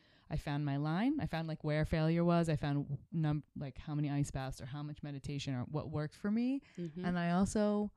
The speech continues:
Speaker 1: as I course corrected f-, a few of those things within the thirty days after that personal challenge, I was, I was, like, healthy. Like, I was beyond, I was, like, energetic,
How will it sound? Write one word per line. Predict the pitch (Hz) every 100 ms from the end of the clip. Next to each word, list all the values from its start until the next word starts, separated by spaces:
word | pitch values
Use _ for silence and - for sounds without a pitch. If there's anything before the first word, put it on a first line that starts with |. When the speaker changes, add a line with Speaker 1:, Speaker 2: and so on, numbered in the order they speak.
| _ _ _ _ _ _
Speaker 1:
as | 170 180 190
I | 208 196
course | - 196 202 -
corrected | - 165 147 - 196 208
f-, | -
a | 160
few | - 175 175
of | 160
those | 165 156
things | 208 214 160 156 - - - -
within | 180 185
the | 165
thirty | 170 170 185
days | 175 160
after | - 143 - 160
that | 143 135 135 - _ _ _
personal | 175 170 160 143
challenge, | - - 135 135 160 208 - - _ _ _ _ _ 160
I | 165 180
was, | 175 175 185 180 - - _ _ _ _ _ _
I | 196 226
was, | 196
like, | 143 -
healthy. | 156 - 175 - - 143 -
Like, | 180 175
I | 180
was | 208 175
beyond, | 180 180 -
I | 185
was, | 185 165
like, | 143 -
energetic, | 202 226 196 180 175 170